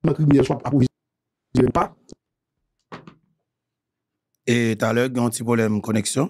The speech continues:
Speaker 2: qui était moins, euh, peut-être essayé pour nous.
Speaker 1: Euh, on fait le, on rentre,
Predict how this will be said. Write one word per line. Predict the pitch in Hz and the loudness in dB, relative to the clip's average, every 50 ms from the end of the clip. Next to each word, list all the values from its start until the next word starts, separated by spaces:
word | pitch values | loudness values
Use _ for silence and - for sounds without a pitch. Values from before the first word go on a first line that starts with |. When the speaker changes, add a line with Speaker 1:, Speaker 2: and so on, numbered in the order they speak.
| - - | -6 -12
Speaker 2:
qui | - 110 | -14 -6
était | 104 113 110 | -2 0 0
moins, | 107 107 107 107 107 107 104 101 98 98 _ _ _ _ _ _ _ _ _ _ _ _ _ _ _ - | 2 2 2 2 2 2 2 0 -2 -4 _ _ _ _ _ _ _ _ _ _ _ _ _ _ _ -2
euh, | 113 107 107 104 98 | 0 0 0 -2 -4
peut-être | 101 - 110 101 - - 113 101 - _ - | -4 -4 -6 -6 -4 -6 -6 -6 -6 _ -4
essayé | 117 107 107 107 104 - - - - 120 107 107 107 104 | -2 0 2 2 0 -2 -4 -6 -4 -2 0 0 0 0
pour | 98 107 104 | -2 -2 -2
nous. | 104 107 | -2 -2
Speaker 1:
Euh, | 123 - 156 151 165 | -2 -2 -4 -4 -4
on | 175 | -2
fait | 175 160 | -2 -2
le, | 160 156 151 151 - - _ _ _ _ _ _ _ _ _ _ _ _ _ - | -2 -2 -2 -4 -4 -6 _ _ _ _ _ _ _ _ _ _ _ _ _ -2
on | 120 123 | 0 0
rentre, | 143 - - | 0 0 -2